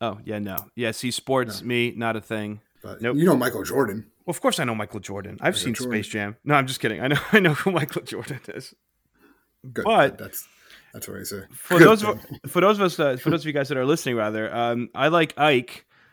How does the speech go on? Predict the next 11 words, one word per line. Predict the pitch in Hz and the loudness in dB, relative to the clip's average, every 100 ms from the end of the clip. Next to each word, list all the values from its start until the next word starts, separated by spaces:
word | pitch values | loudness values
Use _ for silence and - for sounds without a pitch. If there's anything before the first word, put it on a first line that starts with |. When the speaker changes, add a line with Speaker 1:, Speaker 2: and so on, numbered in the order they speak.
| _ _ | _ _
Speaker 1:
is | 120 120 | -4 -2
a, | 123 | -2
is | 110 120 | -2 -4
a | 123 | -4
very | 107 190 | 0 0
famous | 156 135 113 - | 0 -2 -4 -4
jingle. | 110 117 123 | -4 -2 -2
It's | - | -4
actually | 165 226 254 | -6 -4 -4
the | 156 | -4
first | - - 208 226 - - | -4 -2 0 0 -4 -12